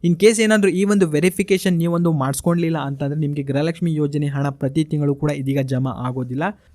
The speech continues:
So ಅದಕ್ಕೆ ಇವಾಗ ಏನ್ ಮಾಡ್ಬೇಕು ಎಂಬುದನ್ನ ಇದೀಗ ನೋಡ್ತಾ ಹೋದ್ರೆ, so ಯಾರಿಗೆಲ್ಲ ಈ ಒಂದು ಗೃಹಲಕ್ಷ್ಮಿ ಯೋಜನೆ ಹಣ ಇದೀಗ ಜಮಾ ಆಗಿರ್ಲಿಲ್ವೋ,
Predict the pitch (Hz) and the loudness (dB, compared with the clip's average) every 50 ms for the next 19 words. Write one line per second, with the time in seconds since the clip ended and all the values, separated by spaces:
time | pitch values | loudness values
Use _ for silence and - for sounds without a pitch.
0 | - - 226 226 - 175 175 220 233 220 254 233 214 208 214 214 208 208 190 170 | 0 2 4 4 6 6 6 6 6 6 6 6 8 8 8 8 8 8 6 6
1 | 170 190 196 196 175 151 139 143 160 165 190 202 202 208 185 170 170 170 170 170 | 6 6 6 6 6 6 6 6 6 8 8 6 8 6 4 6 4 4 4 4
2 | 165 165 160 151 147 160 160 160 151 147 139 135 135 135 - - 151 143 139 139 | 4 4 2 4 4 4 4 4 4 4 4 2 2 0 2 2 2 4 4 4
3 | 135 135 147 170 185 - 175 147 123 120 120 120 135 160 180 190 190 185 185 180 | 2 4 4 4 4 4 4 2 4 2 2 4 4 4 4 6 6 6 6 4
4 | 165 165 160 160 165 165 160 151 143 135 139 143 156 151 - - 151 143 139 139 | 4 4 4 4 4 2 2 2 2 2 4 2 2 0 0 0 0 2 2 2
5 | 139 139 143 143 135 127 127 127 139 139 131 123 127 135 135 127 123 - 123 120 | 2 2 2 2 2 2 2 0 0 0 0 2 2 2 2 2 2 2 0 2
6 | 131 131 123 123 123 120 123 127 127 127 120 117 117 117 117 147 180 190 | 2 0 0 -2 -4 -4 -4 -2 -2 -2 0 0 0 2 2 2 2 2